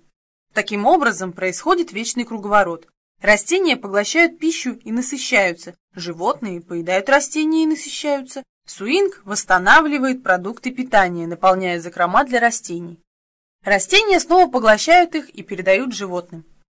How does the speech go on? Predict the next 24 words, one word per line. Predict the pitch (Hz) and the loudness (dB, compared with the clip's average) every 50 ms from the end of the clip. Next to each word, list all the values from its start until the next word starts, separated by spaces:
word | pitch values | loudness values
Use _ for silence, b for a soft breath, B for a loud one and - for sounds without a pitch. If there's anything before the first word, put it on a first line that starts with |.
| _ _ _ | _ _ _
Ничто | 226 226 - - 359 370 | -4 -4 -2 2 2 2
не | 392 403 381 | 4 2 2
теряется, | 359 339 247 233 202 185 175 170 - - - 175 - _ _ _ _ | 2 2 4 4 4 4 2 -2 -8 -14 -16 -16 -20 _ _ _ _
ничто | 214 214 214 - - 262 | -4 -4 -4 0 0 2
не | 330 381 | 2 2
пропадает | - 339 302 233 202 175 185 185 220 233 202 | 0 0 2 2 2 2 2 2 2 0 -2
зря. | 202 180 175 160 - _ _ _ _ _ _ _ _ _ _ _ _ _ _ _ _ _ _ _ _ _ _ _ | -6 -6 -6 -8 -10 _ _ _ _ _ _ _ _ _ _ _ _ _ _ _ _ _ _ _ _ _ _ _
Новых | - 208 247 302 330 285 311 233 208 | -2 4 6 6 6 6 2 0 0
блюд | 240 269 302 - 285 - | 0 0 0 0 0 -2
нет, | 254 277 320 381 359 - - - - _ _ _ _ _ _ _ | -2 0 2 2 2 0 -2 -8 -20 _ _ _ _ _ _ _
да | _ 202 190 208 233 240 226 - - | _ -10 -2 4 6 6 6 6 2
никогда | 240 240 254 247 247 247 202 190 233 247 262 | 0 -2 2 2 2 2 2 4 6 6 6
и | 269 285 | 6 4
не | 302 320 330 320 240 | 4 4 4 4 2
было. | 170 170 170 165 165 165 _ _ _ _ | 0 -2 -6 -8 -8 -12 _ _ _ _
Меню | 202 208 214 214 226 294 359 | -4 -2 0 0 2 2 0
всегда | - - - 226 180 170 208 226 247 | 0 0 -4 -6 -2 4 6 6 6
одно | 247 226 233 233 254 | 6 4 2 0 -2
и | 254 | -2
то | 254 240 208 185 | -2 -4 -4 -4
же, | 165 165 165 - _ _ | -4 -8 -14 -20 _ _
роскошное, | _ 185 190 190 - - - - 240 269 330 - - - - 185 170 165 - _ _ _ _ | _ 0 0 0 0 -4 -4 2 4 4 4 4 2 -4 -8 -8 -10 -10 -12 _ _ _ _
но | - 196 202 214 233 254 | -6 -2 0 2 4 4
неизменное. | 262 262 269 269 254 - 240 254 226 196 180 170 170 160 160 | 4 2 0 0 -2 0 0 0 0 0 -2 -4 -8 -10 -12